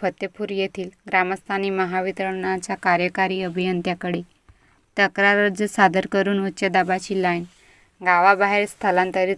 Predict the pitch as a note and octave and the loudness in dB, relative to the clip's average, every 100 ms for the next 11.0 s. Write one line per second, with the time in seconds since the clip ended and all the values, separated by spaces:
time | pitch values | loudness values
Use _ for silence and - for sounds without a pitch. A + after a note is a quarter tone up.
0 | - G3 F#3 F#3 G3+ F#3+ F3 F3 F3+ F#3 | -4 -4 -2 -4 -6 -2 0 0 -4 -4
1 | F3 F3 E3 E3+ - _ _ _ _ _ | -4 -4 -8 -12 -20 _ _ _ _ _
2 | _ _ _ _ _ F#3+ F#3+ G3 G3+ G#3+ | _ _ _ _ _ -6 -2 -2 0 0
3 | G#3 A3+ - G#3 G3+ G#3 G#3 G3 F#3 F3+ | 0 0 0 2 2 0 -2 -4 -2 0
4 | F#3 F3+ F3+ F3+ F3 F3 F3+ F3 F3+ _ | 2 0 0 0 0 0 0 -2 -6 _
5 | _ _ _ G3 F#3 G3 G3 G3 G3 F#3+ | _ _ _ -2 0 0 0 2 2 2
6 | F#3+ - G3 F3+ G3+ F3+ F3 D#3+ F#3+ F3+ | 0 0 -6 -2 -2 -2 -4 -2 -4 0
7 | F#3 F#3 F3+ G3 - F#3 F3+ F#3+ F#3+ F#3 | 0 0 -2 -6 -4 -2 0 0 0 -2
8 | F3+ F3+ F3 F3+ F3+ E3+ F3+ F3+ F3+ F3 | -4 -6 -4 -4 -4 -2 -2 -2 -2 0
9 | F3 F3 - F3+ F3 F#3+ F3+ F#3 E3+ F3 | 2 0 -2 -4 -4 -6 0 0 0 -2
10 | - F#3 F3 F#3+ F#3+ F3+ F3+ F3 E3 E3 | -4 -4 -2 -2 0 0 2 0 -2 -10